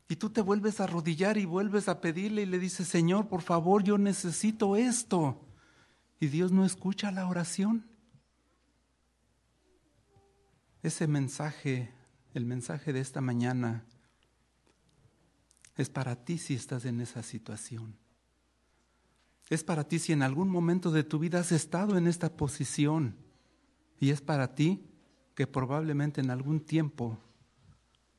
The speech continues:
en alguna ocasión, vamos a pasar una situación como estas.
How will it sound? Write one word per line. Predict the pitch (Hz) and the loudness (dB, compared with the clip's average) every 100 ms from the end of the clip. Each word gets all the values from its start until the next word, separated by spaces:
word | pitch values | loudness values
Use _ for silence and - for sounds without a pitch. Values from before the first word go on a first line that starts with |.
| _ _ _ _ _ _ _ - | _ _ _ _ _ _ _ -2
en | 127 | -2
alguna | 123 139 151 147 | -2 -4 -4 -4
ocasión, | 139 123 - 143 143 123 95 _ _ _ _ - | -4 -6 -2 0 0 -2 -6 _ _ _ _ -8
vamos | 127 127 131 131 | -4 -2 -4 -6
a | 131 | -8
pasar | 113 - 123 | -8 -8 -8
una | 123 113 | -4 -6
situación | 107 123 - 117 135 110 | -6 -12 -12 -12 -10 -10
como | 113 104 107 | -10 -10 -10
estas. | 107 - 113 - - | -12 -14 -16 -14 -18